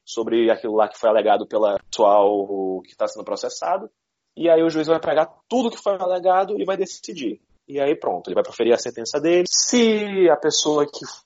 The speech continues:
for condenada não concordar, pode recorrer, aí vai pra tribunal, aí meio que repete tudo. Um lado fala, outro lado fala, decide. Aí se quiser pode recorrer, e aí segue nisso até não existir mais recursos ou até um dos lados desistir de recorrer.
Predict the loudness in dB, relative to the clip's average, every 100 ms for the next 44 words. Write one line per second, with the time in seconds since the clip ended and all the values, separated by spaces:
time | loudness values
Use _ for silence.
0 | -6 -6 -4 -4 0 2 4 4 4 2
1 | -4 -4 -2 2 2 2 -2 -2 -4 -2
2 | 2 4 4 2 0 -6 -10 -10 -6 -4
3 | -2 -2 -2 -2 -4 -4 -6 -2 -2 0
4 | -4 -6 -10 -10 -10 -14 _ _ _ -2
5 | 2 2 0 0 2 0 2 2 2 2
6 | 4 4 0 -4 -8 -8 -12 -10 -10 -8
7 | -8 -10 -6 -4 0 0 0 0 0 4
8 | 8 6 4 4 4 4 0 0 0 -2
9 | -6 -8 -6 -4 -4 -2 0 2 0 -2
10 | -4 -8 -8 -6 -4 -4 -2 -2 -2 -4
11 | 0 0 0 -4 -4 -2 0 0 0 -2
12 | -2 -6 -2 0 0 -4 -10 -12